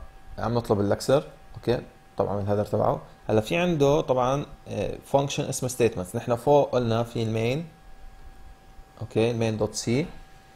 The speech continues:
اوكي، حيكون شو فيه؟ است-، فانكشن اسمه ستيتمنتس. هو البارسر هذا،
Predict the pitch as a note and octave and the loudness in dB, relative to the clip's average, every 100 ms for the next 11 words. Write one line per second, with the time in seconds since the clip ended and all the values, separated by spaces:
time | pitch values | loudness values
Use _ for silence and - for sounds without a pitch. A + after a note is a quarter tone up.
0 | - - A#2+ - A2 - C3+ - B2 B2 | -18 -2 -2 2 2 4 2 2 -2 4
1 | A#2+ C3 - - - - - C3 - - | 6 6 4 -12 -8 -6 2 2 2 -4
2 | - C3 - A#2 - A2+ - F#2+ F2+ - | 0 0 0 -2 -2 -2 0 -2 -4 -10
3 | - - - - - - - - D3 D#3 | -14 -20 -20 -20 -20 -20 -10 -4 0 4
4 | C#3+ C#3+ B2 - B2+ G#2+ - G2+ - A2+ | 4 4 2 8 8 8 2 -6 -6 -6